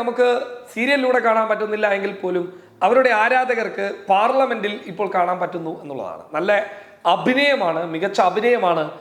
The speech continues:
സ്മൃതി ഇറാനി കാഴ്ചവെക്കുന്നത് എന്നുള്ളതാണ് ഒരുപാട് ആളുകൾ പറയുന്നുള്ളത്.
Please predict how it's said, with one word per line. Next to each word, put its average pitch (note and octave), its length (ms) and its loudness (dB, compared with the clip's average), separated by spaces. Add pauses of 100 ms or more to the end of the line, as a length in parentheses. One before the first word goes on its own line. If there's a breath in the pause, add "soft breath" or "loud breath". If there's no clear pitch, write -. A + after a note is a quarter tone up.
(300 loud breath)
സ്മൃതി A3+ 380 0 (100)
ഇറാനി G3+ 400 2
കാഴ്ചവെക്കുന്നത് F#3 760 -2
എന്നുള്ളതാണ് D3+ 500 -8 (100)
ഒരുപാട് E3+ 380 0
ആളുകൾ D3 220 -8 (100)
പറയുന്നുള്ളത്. G#2 460 -14